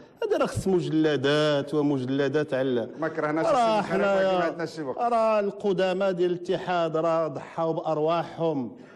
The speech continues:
Speaker 1: ومحاوله الاختطاف ايام س-، الرصاص، والاخ المحجوب بن صديق في سبعة وستين عطوا قيل وحكم بسنتين من اجل المواقف. وواحد السيد راه هو،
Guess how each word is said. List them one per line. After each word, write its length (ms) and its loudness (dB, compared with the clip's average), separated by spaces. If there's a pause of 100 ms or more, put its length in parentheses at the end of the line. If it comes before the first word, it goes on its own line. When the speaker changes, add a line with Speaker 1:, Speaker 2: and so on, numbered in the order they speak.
(240)
Speaker 1:
ومحاوله 800 2
الاختطاف 840 -2
ايام 320 2
س-، 140 -10
الرصاص، 800 -2 (360)
والاخ 520 0
المحجوب 460 -2
بن 100 0
صديق 400 -4
في 60 -14
سبعة 300 -2
وستين 420 -2
عطوا 360 -2
قيل 300 2
وحكم 680 0
بسنتين 1040 0 (260)
من 100 -4
اجل 200 0
المواقف. 840 0 (340)
وواحد 420 0
السيد 480 0
راه 320 2
هو، 560 2